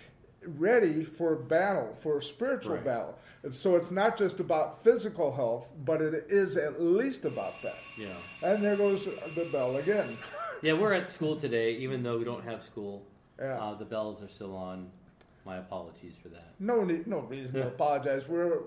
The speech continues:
Speaker 1: uh, fast approaching the Christmas season when bells
Speaker 2: Yeah.
Speaker 1: are all over the place.
Speaker 2: Yes.
Speaker 1: <laughs> But for me, I've been married to thirty-eight years to a very, very, very, very health conscious,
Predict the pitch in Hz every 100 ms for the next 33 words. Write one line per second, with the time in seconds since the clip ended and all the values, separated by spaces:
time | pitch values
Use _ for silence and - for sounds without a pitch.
0 | - - - - 139 202 185 - 185 180
1 | 175 147 131 160 151 156 139 165 135 151
2 | 135 135 120 127 135 131 135 120 113 101
3 | 104 - - 120 95 - - - - -
4 | - 196 - 208 208 - - 214 202 269
5 | 262 220 - - - - 175 226 240 233
6 | 220 - 190 - - - 160 - 156 170
7 | 180 185 180 156 - 208 233 233 156 151
8 | 160 - - 151 127 147 202 208 208 -
9 | - - 117 165 180 185 165 160 180 175
10 | 175 - - 220 226 202 156 - 190 180
11 | - 170 147 147 165 156 -